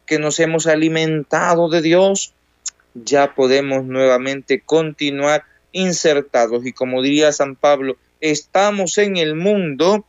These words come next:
pero no somos del mundo", ¿ah? Estamos en el mundo, pero no somos del mundo, porque somos de Cristo, ¿eh?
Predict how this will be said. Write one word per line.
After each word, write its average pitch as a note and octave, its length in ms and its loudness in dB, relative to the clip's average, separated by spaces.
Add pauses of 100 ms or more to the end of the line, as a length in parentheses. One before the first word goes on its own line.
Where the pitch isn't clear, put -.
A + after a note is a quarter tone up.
(360)
pero D3+ 360 2
no E3+ 380 0
somos F#3 640 0
del F3+ 180 2
mundo", F#3+ 580 0 (100)
¿ah? G3+ 280 -4 (300)
Estamos D#3+ 760 -4
en E3+ 100 0
el D#3 140 0
mundo, E3 440 2
pero C#3+ 280 2
no D#3+ 160 -2
somos D#3 340 -2
del D3+ 140 2
mundo, D#3+ 400 0 (280)
porque D3 320 0
somos F3 480 0
de C3 160 2
Cristo, E3 560 -4
¿eh? E3+ 180 -8